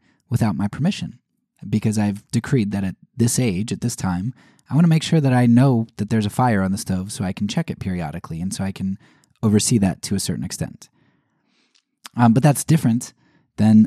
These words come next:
another kind of morality, which is like, uh, don't murder somebody. That's,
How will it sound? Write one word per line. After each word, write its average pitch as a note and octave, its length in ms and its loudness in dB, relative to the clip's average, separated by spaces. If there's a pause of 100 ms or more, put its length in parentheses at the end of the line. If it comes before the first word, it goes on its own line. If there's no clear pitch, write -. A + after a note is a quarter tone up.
another B2 320 6
kind G2 220 0
of F#2 80 -4
morality, F2 600 -4
which F#2+ 220 -6
is F#2+ 240 -4
like, F2+ 340 -6
uh, F2 280 -8 (600)
don't G2+ 300 -2
murder F#2+ 500 -2
somebody. E2 640 -10 (340)
That's, G2+ 540 -6